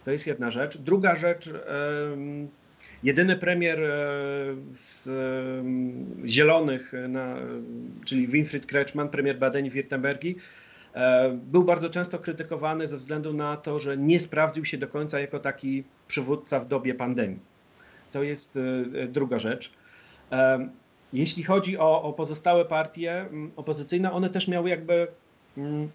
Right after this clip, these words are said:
w pewien sposób znalazły się troszeczkę na, na, na, na, na drugim planie, jeśli chodzi o tą, o tą obecność w mediach, no, ze względu na to, że one jakby nie podejmowały tych kluczowych decyzji, tak?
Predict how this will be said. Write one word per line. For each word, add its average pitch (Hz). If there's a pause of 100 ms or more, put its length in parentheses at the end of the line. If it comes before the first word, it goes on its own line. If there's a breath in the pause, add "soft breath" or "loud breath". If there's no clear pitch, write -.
(140)
w -
pewien 180
sposób 165
znalazły 170
się 170
troszeczkę 175
na, 156
na, 151
na, 151
na, 156
na 160
drugim 165
planie, 165
jeśli 139
chodzi 139
o 135
tą, 135
o 131
tą 131
obecność 135
w 127
mediach, 139 (440 loud breath)
no, 170
ze 175
względu 175
na 175
to, 175
że 170
one 165
jakby 156
nie 156
podejmowały 156
tych 156
kluczowych 143
decyzji, 127
tak? 113